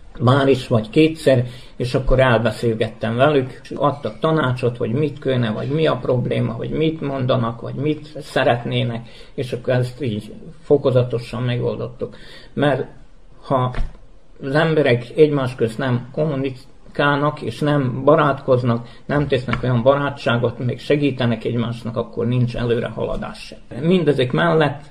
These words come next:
amiket csináltam, akkor eljártam messzire, ö, előkészületre, még minden, ö, télen a csapattal, amikor majd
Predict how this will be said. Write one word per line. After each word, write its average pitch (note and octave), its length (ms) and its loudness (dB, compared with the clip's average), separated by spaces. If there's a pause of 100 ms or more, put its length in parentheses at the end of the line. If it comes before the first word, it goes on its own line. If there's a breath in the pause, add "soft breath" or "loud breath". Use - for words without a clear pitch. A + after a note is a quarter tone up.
amiket B2+ 580 -2 (160)
csináltam, C#3 720 -2 (100)
akkor C3+ 160 2
eljártam C3 720 2
messzire, B2 840 0 (400 loud breath)
ö, B2 120 6 (200)
előkészületre, C3 920 2
még B2 160 0
minden, C#3+ 460 0
ö, B2 160 -4 (240)
télen C3+ 360 4
a A#2+ 80 -2
csapattal, B2+ 560 0
amikor B2 260 0
majd A2+ 140 2